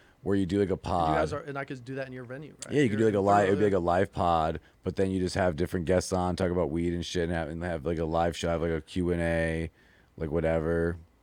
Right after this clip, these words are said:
Speaker 2: I almost wanna do, like, uh, I've always wanted to do a game show style, which I did a video
Speaker 1: Mm.
Speaker 2: on Venice Beach a while back.
Speaker 1: Yeah, yeah,
Speaker 2: But I
Speaker 1: yeah.
Speaker 2: almost think it'd be fun to have a camera pointed at the audience.
Speaker 1: Yeah.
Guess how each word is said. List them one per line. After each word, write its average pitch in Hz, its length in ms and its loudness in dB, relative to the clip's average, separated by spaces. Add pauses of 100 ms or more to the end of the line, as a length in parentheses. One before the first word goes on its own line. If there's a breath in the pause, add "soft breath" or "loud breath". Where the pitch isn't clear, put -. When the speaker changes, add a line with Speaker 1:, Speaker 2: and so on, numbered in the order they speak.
(100)
Speaker 2:
I 135 80 -12
almost 151 320 -10
wanna 156 180 -8
do, 123 300 -8
like, 123 420 -6
uh, - 300 -14 (180)
I've 131 140 -4
always 135 320 2
wanted 110 220 -8
to 107 60 -8
do 107 140 -4
a - 60 -10
game 123 320 -8
show 139 220 -6
style, 151 400 -8
which 143 140 -4
I 143 80 2
did 147 140 0
a 139 40 -2
video 98 340 -2
Speaker 1:
Mm. - 20 -6
Speaker 2:
on 117 140 -10
Venice 110 280 -14
Beach 110 200 -16
a - 20 -20
while 135 180 -6
back. 156 220 -6
Speaker 1:
Yeah, 87 240 2
yeah, 80 200 0
Speaker 2:
But 73 40 -2
I - 20 0
Speaker 1:
yeah. - 60 0
Speaker 2:
almost 69 180 -4
think 151 100 -12
it'd 143 80 -14
be 123 60 -12
fun 127 380 -10
to 123 80 -14
have 117 180 -10
a 107 100 -14 (220)
camera 120 320 -4
pointed 117 320 -4
at 113 120 -8
the - 140 -12
audience. 123 580 -6 (180)
Speaker 1:
Yeah. 73 420 -2